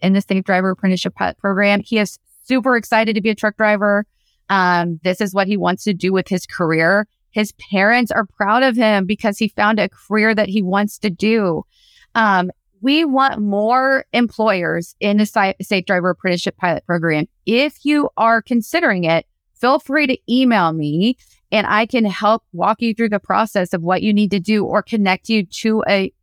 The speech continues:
carrier who's already joined the program. We need more carriers that are willing to be in the program.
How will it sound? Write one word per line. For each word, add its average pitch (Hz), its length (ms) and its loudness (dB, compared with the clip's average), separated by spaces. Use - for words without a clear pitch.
carrier 185 440 0
who's 175 180 -2
already 208 300 2
joined 180 420 0
the 180 80 -2
program. 165 600 -4
We 214 160 2
need 214 480 2
more 262 340 2
carriers 180 840 -2
that 185 320 2
are 180 180 2
willing 180 500 0
to 233 120 -6
be 190 200 0
in 214 80 4
the 220 60 0
program. 165 760 -2